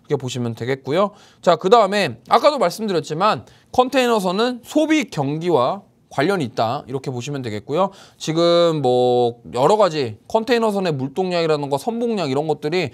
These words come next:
계속적으로 코로나 팬데믹 이후에 잠깐 줄어들었다가 늘어나고 있어요, 다시. 그렇기 때문에 이거는 지금 그렇기 때문에 이러한 컨테이너선의 수요가 늘어나고 있다. 신조선가 지수도 늘어나고 있다, 이렇게 보시면 되겠고요.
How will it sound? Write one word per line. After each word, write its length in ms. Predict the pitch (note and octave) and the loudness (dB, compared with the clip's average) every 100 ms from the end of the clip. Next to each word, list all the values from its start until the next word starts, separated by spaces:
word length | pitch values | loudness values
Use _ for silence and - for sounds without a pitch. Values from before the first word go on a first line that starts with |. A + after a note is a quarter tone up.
| - - | -12 -6
계속적으로 640 | F3+ G3 G3+ G3+ F3+ E3 - | -4 -2 -2 0 0 -2 -8
코로나 380 | - A3 A3+ A#3 | -10 -4 0 -2
팬데믹 460 | A3+ G#3 G#3 F#3+ | -2 -4 -4 -4
이후에 240 | C#3+ C#3 D3+ | -4 0 0
잠깐 300 | C#3+ C#3 C#3+ | -2 -6 -8
줄어들었다가 600 | - D3 C3 D3+ C3+ B2+ | -6 -2 -2 -2 -4 -4
늘어나고 440 | A2+ B2+ F3 D3 A2+ | -4 -2 -2 -2 -4
있어요, 200 | - G#2 | -12 -14
다시. 360 | G#2+ G#2+ G#2 - - - | -12 -12 -12 -14 -20 -4
그렇기 260 | D#3 D#3 | -2 -2
때문에 380 | D3+ D3 C3+ C3 | 0 -2 -2 -4
이거는 420 | A2+ C3 D#3+ G#3 G#3 - _ _ | -2 -2 0 -2 -4 -16 _ _
지금 460 | - G3+ B3+ B3 G3 | -4 2 4 4 0
그렇기 300 | D#3+ F3 F#3 | -2 -2 -4
때문에 720 | - F3 E3 F3 A3+ A#3+ A#3 - | -4 -4 -2 2 2 2 -6 -10
이러한 280 | C#3+ C#3+ C3+ | -4 -4 -2
컨테이너선의 760 | A3 A3+ A#3 G#3 F3+ E3 D#3 | -4 0 0 -2 -4 -4 -6
수요가 360 | D3 A#3 A3 D#3+ | -6 -4 0 0
늘어나고 420 | B2 D3+ D3+ B2+ | -2 -2 -2 -4
있다. 360 | G2+ A2 G#2 G#2+ _ _ _ _ _ | -8 -8 -10 -12 _ _ _ _ _
신조선가 720 | - A3+ G3+ C3 E3 E3 D#3 | -6 -4 -4 -2 -2 0 -2
지수도 500 | C#3 - C#3 E3+ F3 | -2 -10 -4 -2 -2
늘어나고 380 | B2+ C3 C3 A2+ | -2 -4 -6 -6
있다, 140 | A2 | -8
이렇게 180 | A2+ A#2 | -10 -10
보시면 320 | A#2 C3 C3+ | -12 -10 -10
되겠고요. 500 | A#2 G#2+ - D3+ G#3 | -10 -10 -8 -4 -4